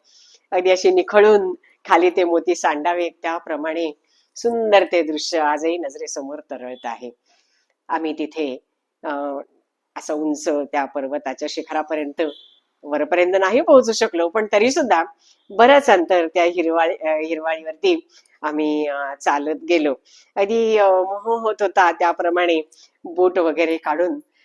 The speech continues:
असं नुसतंच पायाने आम्हाला चालत जायला खरंच मखमालीचा भास होत होता. आणि इतकं सुंदर, म्हणजे आपण एरवी म्हणतो, पण हिरवळ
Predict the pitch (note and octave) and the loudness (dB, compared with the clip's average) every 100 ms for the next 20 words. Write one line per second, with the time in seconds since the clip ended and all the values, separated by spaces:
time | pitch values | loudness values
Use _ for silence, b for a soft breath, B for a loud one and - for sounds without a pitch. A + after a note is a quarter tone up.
0 | _ - - F#3 F#3 F3+ F3 - A#3+ G3+ | _ -12 -4 -2 0 -2 -4 0 0 0
1 | - - F3+ E3 E3+ F3 F3 D#3+ E3 E3 | -6 -8 -2 2 2 2 -2 -4 -10 -12
2 | E3 D3+ D3+ D#3+ E3 E3 D#3 D#3 D3+ - | -10 -10 -8 -10 -8 -8 -6 -10 -12 -10
3 | G3 - D#3+ - F3 E3 D#3 G#3+ A3 D#3 | -8 -6 -8 -6 -6 -6 -6 -6 -6 -4
4 | D3+ - - D3 B2 A#2+ B2+ - b b | -6 -6 -10 -10 -10 -8 -8 -8 b b
5 | b b b b B3+ C4+ A#3 - C#4 D4 | b b b b 0 2 0 0 -2 2
6 | A3 F#3+ G#3+ F3 F3+ A3+ G#3+ A3+ G#3+ F#3 | 0 2 2 0 -2 0 0 0 -2 -2
7 | F3 F#3+ F3+ D#3+ D3+ D3 F#3 F3+ E3+ F3 | -2 -2 -4 -6 -6 -4 -4 -4 -2 -2
8 | E3 D#3 C#3+ C#3+ | -2 -4 -4 -6